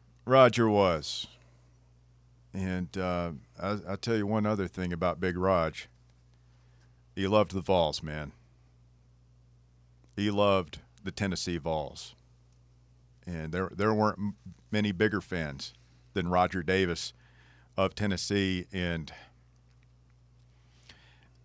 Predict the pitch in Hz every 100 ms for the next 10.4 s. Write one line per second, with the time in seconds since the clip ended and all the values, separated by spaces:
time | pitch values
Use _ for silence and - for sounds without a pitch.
0 | _ _ 135 127 117 120 107 113 123 135
1 | 127 - 139 127 117 107 - - - 156
2 | 135 139 143 131 - 131 123 120 120 123
3 | 120 110 92 90 82 80 - - 101 90
4 | 82 78 80 76 73 73 71 69 - -
5 | - _ _ _ _ _ _ _ - -
6 | - _ _ - 101 101 123 123 117 110
7 | 104 98 107 107 110 117 127 202 180 -
8 | 160 156 135 175 147 196 202 226 - -
9 | 196 214 147 160 170 - 190 180 170 165
10 | 160 170 143 85